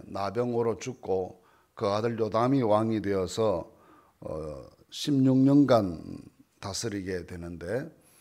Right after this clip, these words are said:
이 요담은 자기 아버지 우시아가 병들어 있을 동안에 대리 통치를 했기 때문에 실질적으로 그의 통치 기간 십육 년보다 훨씬 더 많은 기간을 했을 것으로 짐작하는데,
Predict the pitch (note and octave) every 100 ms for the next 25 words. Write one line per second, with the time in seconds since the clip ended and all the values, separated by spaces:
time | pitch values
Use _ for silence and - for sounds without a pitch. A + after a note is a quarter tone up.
0 | _ _ _ _ - C#3 A#2 A#2 D#3 D#3+
1 | C3+ A2 - A2+ C#3 C#3+ G#2 B2 D3+ D3+
2 | D#3 B2 G#2 - - _ _ - A2+ -
3 | D3 C3 B2+ B2+ B2 A#2+ C#3 D3 C#3 A#2
4 | A#2+ G#2+ A#2+ G#2+ G#2 A#2 F2+ F2+ _ _
5 | _ _ _ - A2+ D3 D#3 C#3 C3 A#2
6 | C#3 A#2 G2 G#2+ B2 B2+ - F#2+ E2 F#2+
7 | G2+ F2+ G#2 _ _ _ - G3 F#3+ G3
8 | E3+ E3 D3+ C#3+ A#2+ B2+ C3 A2 A#2 A#2
9 | G#2 A2 A2+ G2+ C3+ C3+ C3 C3+ C3 A2
10 | A2+ G#2 A2+ G2+ A2+ B2+ A#2 F2 G2 C#3+
11 | C3+ C#3 C3 A2+ A2 G2+ A2 G#2 G2+ G#2+
12 | F#2+ F2+ F2 G#2+ F#2 E2+ F#2 E2+ F2+ G2+
13 | A#2